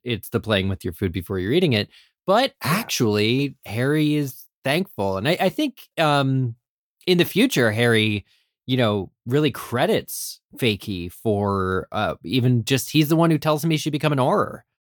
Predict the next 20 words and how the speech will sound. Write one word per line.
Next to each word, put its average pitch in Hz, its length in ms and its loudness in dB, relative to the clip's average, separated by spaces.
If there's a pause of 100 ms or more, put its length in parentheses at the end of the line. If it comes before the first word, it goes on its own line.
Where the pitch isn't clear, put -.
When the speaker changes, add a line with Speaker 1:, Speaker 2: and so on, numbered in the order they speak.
(120)
Speaker 1:
That 117 120 -2
is 127 120 2
a 135 40 4
life 139 300 2
path 110 220 0
that 101 100 -8
Harry 104 200 -2
does 107 260 -4
go 113 100 -4
down. 113 380 -2
So 104 520 -2
it 104 200 -10
definitely, 110 920 -2 (580)
we 117 220 0
can't 135 460 0 (420)
discredit 120 800 -2
the 90 200 -6
impact 107 600 -2
that 95 180 -4
this 92 300 -4